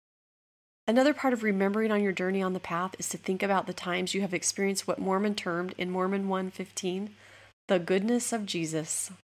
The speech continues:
I love this phrase. How do we remember and not forget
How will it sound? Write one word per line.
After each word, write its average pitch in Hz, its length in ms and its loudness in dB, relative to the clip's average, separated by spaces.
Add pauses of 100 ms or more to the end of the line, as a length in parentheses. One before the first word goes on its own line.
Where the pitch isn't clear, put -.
(340)
I 233 540 6
love 208 400 4
this 202 220 -2
phrase. 165 500 0 (440)
How 277 300 6
do 339 140 6
we 339 160 8
remember 220 500 4
and 190 240 2
not 190 260 4
forget 180 480 -4